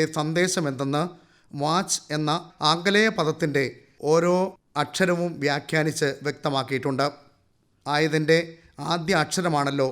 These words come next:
ഡബ്ല്യു എന്നത്. ഇത് വേർഡ് എന്ന ഇംഗ്ലീഷ് പദത്തെ സൂചിപ്പിക്കുന്നു. പറയുന്ന വാക്കുകൾ ജാഗ്രതയോടെ ഉപയോഗിക്കുക. രണ്ടാമത്തെ അക്ഷരം എ എന്നത് ആക്ഷൻ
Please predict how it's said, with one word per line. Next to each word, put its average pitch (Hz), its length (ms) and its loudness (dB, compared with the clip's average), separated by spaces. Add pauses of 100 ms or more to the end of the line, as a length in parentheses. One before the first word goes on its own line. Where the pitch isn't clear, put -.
(100)
ഡബ്ല്യു 156 460 0 (120)
എന്നത്. 120 320 -4 (500)
ഇത് 151 120 -2
വേർഡ് 170 400 2 (140)
എന്ന 143 200 -2 (120)
ഇംഗ്ലീഷ് 160 400 -4
പദത്തെ 135 320 -2
സൂചിപ്പിക്കുന്നു. 131 640 -4 (580)
പറയുന്ന 151 420 0
വാക്കുകൾ 131 540 -2 (380)
ജാഗ്രതയോടെ 139 800 0 (140)
ഉപയോഗിക്കുക. 123 600 -2 (760)
രണ്ടാമത്തെ 180 600 0
അക്ഷരം 139 340 -2 (180)
എ 165 120 2 (200)
എന്നത് 147 320 0 (180)
ആക്ഷൻ 180 420 0